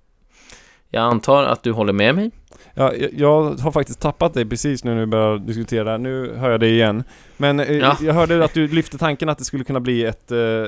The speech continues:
Speaker 2: ett, eh, något slags Charlottesville där i Göteborg. Vad hade i så fall hänt?
Speaker 1: Ja, nej, jag tror i-, alltså, om, om tre N M R-are hade dött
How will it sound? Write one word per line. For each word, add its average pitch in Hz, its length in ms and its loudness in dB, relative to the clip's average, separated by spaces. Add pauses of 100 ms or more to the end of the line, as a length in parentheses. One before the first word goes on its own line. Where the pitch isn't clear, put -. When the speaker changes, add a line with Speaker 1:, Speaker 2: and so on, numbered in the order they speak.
(140)
Speaker 2:
ett, - 200 -8
eh, 117 60 -6
något 110 260 -6
slags - 300 -10
Charlottesville 117 640 0
där 104 80 0
i - 20 -2
Göteborg. 104 400 0
Vad 107 120 2
hade 110 120 0
i 107 40 -4
så 113 160 2
fall 104 140 0
hänt? 110 340 -4 (1040)
Speaker 1:
Ja, 190 280 8
nej, 185 240 4
jag 165 120 2
tror 196 140 -6
i-, 202 180 -8
alltså, 165 180 0
om, 170 380 -2
om 180 160 -2
tre 190 180 -2
N 220 160 0
M 190 80 -2
R-are 185 320 4
hade 185 180 0
dött 123 360 -2